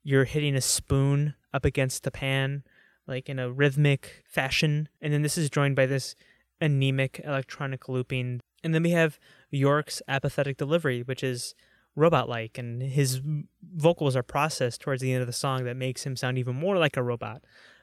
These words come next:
But the electronic influences here are a bit more subtle. It's not in your face like Idiotech from Kid A. But what is in your face like Idiotech, probably even more so than Idiotech, is the third song on this record,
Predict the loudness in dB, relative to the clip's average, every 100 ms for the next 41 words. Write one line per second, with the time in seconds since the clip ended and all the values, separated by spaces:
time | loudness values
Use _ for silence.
0 | -12 -2 0 0 -4 -10 -2 2 2 0
1 | -2 0 -2 -2 -4 -4 -4 -2 -2 -4
2 | _ _ _ -4 -2 0 0 0 2 2
3 | 2 2 -4 _ _ _ -10 -4 -4 -2
4 | 0 0 2 0 0 -2 -6 -2 -2 -2
5 | -2 0 0 -2 -8 -8 -4 -4 -2 0
6 | 0 -2 -6 _ _ _ 0 2 4 2
7 | 2 4 4 4 2 4 4 4 2 2
8 | 2 0 -2 -4 0 4 4 4 2 2
9 | 0 -4 -8 -4 2 4 4 4 2 2
10 | 4 4 4 2 2 -2 -4 -6 -4 -6
11 | -6 _ -20 -20 _ -2 2 2 0 0
12 | 0 0 2 4 2 0 -2 0 0 -2
13 | -2 -2 -2 -4 -4 -6